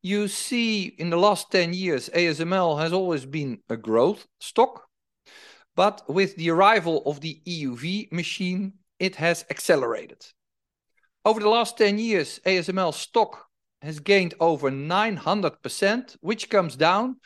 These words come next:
to an annual growth rate slightly above twenty-six percent.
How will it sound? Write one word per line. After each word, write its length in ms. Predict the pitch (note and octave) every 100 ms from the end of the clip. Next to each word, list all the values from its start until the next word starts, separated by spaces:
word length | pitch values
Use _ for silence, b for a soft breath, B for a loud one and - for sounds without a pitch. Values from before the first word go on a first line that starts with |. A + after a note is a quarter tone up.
| b b b _
to 160 | - F#3
an 120 | F3+ -
annual 420 | A#3 A#3+ G3 C#3
growth 540 | A#2+ A2+ C3+ F3+ G#3+ -
rate 320 | E3+ E3+ E3+
slightly 400 | - A3 F#3+ F3
above 400 | D3+ D3+ D3+ - _ -
twenty-six 880 | G#3+ A#3+ - E3+ - F#3 - - - _
percent. 460 | D3+ - C#3 -